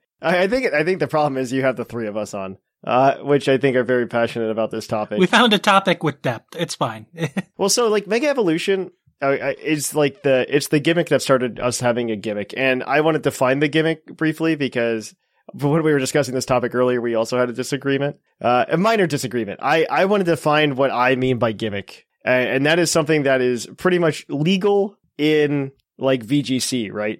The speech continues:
Speaker 1: Like, something that changes the Pokemon and is legal in V G C, so you actually see it at Worlds so that they can kinda sell the gimmick. And so, uh, because we brought up, like, the idea that Triple Battles was a gimmick, and I do agree with you, they were, and it was an awful one.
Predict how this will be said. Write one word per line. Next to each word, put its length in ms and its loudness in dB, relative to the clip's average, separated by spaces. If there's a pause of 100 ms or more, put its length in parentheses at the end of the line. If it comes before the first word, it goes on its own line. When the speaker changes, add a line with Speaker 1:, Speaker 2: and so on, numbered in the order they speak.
Speaker 1:
Like, 240 0
something 260 2
that 120 2
changes 460 0
the 100 -2
Pokemon 640 0 (200)
and 120 -6
is 160 -8
legal 440 2
in 420 -6
V 180 -4
G 140 -4
C, 180 -6
so 140 -6
you 160 0
actually 260 0
see 160 -2
it 80 2
at 100 0
Worlds 380 -4
so 140 0
that 200 -2
they 140 -2
can 140 -6
kinda 240 -4
sell 400 0
the 160 2
gimmick. 480 0 (200)
And 220 2
so, 460 2 (100)
uh, 60 -2
because 500 0
we 100 4
brought 220 4
up, 140 2
like, 160 0
the 100 4
idea 280 4
that 120 0
Triple 300 0
Battles 360 -2
was 120 -6
a 80 -8
gimmick, 300 -6
and 160 -4
I 160 2
do 200 2
agree 220 2
with 180 0
you, 80 -2
they 140 -4
were, 240 -2
and 80 -2
it 40 -2
was 140 -8
an 80 -10
awful 340 -4
one. 220 -8